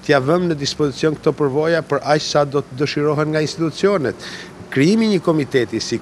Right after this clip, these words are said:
ky që, ë, po flitet tani, nuk do të ishte as dublimi i, i, i punës Ministrisë Jashtme, as dublimi i punës së qeverisë, as dublim i, e, i punës parlamentit, përkundrazi,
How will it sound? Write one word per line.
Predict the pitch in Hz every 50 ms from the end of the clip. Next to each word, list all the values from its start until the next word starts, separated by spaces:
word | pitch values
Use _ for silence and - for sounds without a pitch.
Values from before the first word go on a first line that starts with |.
| - -
ky | - 185 175 -
që, | - - 127 113
ë, | 107 - - 120 113 107 107 104 98 92 -
po | 117 101 - - - - - - - - -
flitet | - 127 131 127 - 120 - -
tani, | - 101 98 113 147 180 196 - - - - - - 120
nuk | 135 180 220 208 190 196
do | 202
të | - - - 190 190
ishte | - - - 175 165 147 - -
as | 151 175 190 170
dublimi | 160 208 185 170 180 190 180 175 165 151
i, | 135 127 123 135 127 120 107 - 113 110
i, | 120 123 120 117 117 113 110 110 110 107 104 101 - 110 113
i | 104
punës | - - 117 117 110 - - 117
Ministrisë | 110 101 90 - - 101 95 - - 110
Jashtme, | 101 104 101 - - 120 113 117 - - - - - -
as | 120 139 165 156
dublimi | 175 185 165 156 165 170 160 151 139 131
i | 120 -
punës | - 127 127 127 120 107 - - -
së | 110 101 -
qeverisë, | - 117 107 101 98 95 110 113 - - - - - -
as | 127 160 180 170 151
dublim | 185 180 156 151 160 165 156 139 120 - - - - - - - -
i, | 139 131 127 123 120 117 117 113 110 110
e, | - - 117 117 110 107 104 104 104 101 98 113
i | 117 -
punës | - 120 117 107 98 -
parlamentit, | - 110 107 107 104 101 104 107 127 131 180 190 -
përkundrazi, | - 135 - - 120 127 156 175 185 185 180 220 214